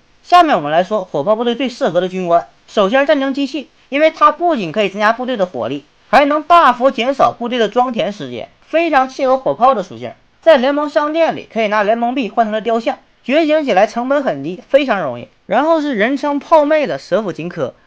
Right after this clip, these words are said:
如果你平时买每日特惠礼包的话，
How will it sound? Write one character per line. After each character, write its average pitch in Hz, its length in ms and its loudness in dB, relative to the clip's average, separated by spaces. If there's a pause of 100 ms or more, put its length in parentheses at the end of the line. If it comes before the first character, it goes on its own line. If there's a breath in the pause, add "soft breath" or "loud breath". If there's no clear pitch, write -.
如 262 160 -2
果 359 120 2
你 262 80 -2
平 226 240 -4
时 285 120 -4
买 262 160 0
每 175 180 -4
日 175 80 -4
特 269 160 -6
惠 262 140 0
礼 135 120 -2
包 202 220 4
的 214 100 -4
话， 151 220 -6